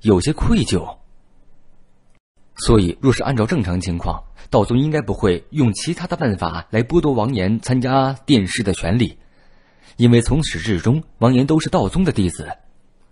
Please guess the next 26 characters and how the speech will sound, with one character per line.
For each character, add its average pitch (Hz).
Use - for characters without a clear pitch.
时 -
间 208
就 196
在 170
这 180
种 98
氛 208
围 92
当 95
中 107
迅 120
速 107
而 120
过， -
而 156
道 143
宗 110
之 113
内 95
那 117
种 95
沸 151
腾 98
的 104
气 98
氛 85